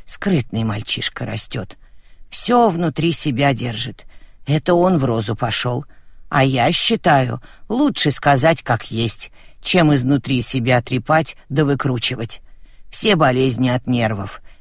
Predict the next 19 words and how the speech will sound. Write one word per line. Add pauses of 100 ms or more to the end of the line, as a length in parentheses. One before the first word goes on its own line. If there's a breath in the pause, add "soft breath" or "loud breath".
(120)
Все
от
нервов. (420)
А
ты
хорошо
выглядишь,
молодец. (500)
И
Светочке
скажи,
чтобы
заехала
к
нам, (460 soft breath)
а
то
совсем
заработалась.